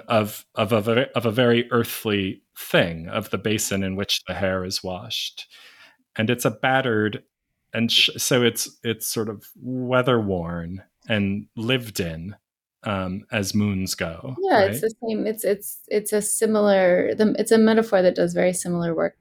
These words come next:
Speaker 2: It works in parallel to changing the black hair into shooting stars, right? The black hair
Speaker 1: Yeah.
Speaker 2: is the shooting stars, the tin
Speaker 1: Yeah.
Speaker 2: basin is the moon.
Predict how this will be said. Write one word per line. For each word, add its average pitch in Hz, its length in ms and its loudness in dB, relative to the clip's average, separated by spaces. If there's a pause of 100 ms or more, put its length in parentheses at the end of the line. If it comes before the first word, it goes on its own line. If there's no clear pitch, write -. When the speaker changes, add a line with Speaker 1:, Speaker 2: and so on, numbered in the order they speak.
Speaker 2:
It - 80 -12
works 175 220 -2
in 185 100 -4
parallel 165 480 0
to 165 260 -6
changing 165 400 -6
the 170 80 -8
black - 240 -6
hair - 160 -6
into 214 220 -10
shooting 180 280 -4
stars, - 520 -4
right? - 220 -8
The 185 100 -12
black 180 260 0
hair 170 140 -4
Speaker 1:
Yeah. 170 80 -4
Speaker 2:
is - 60 -18
the 185 80 -12
shooting 165 280 -10
stars, 165 420 -8
the 175 120 -10
tin 175 240 -8
Speaker 1:
Yeah. - 80 -12
Speaker 2:
basin 262 240 -14
is - 80 -18
the - 80 -16
moon. 277 340 -10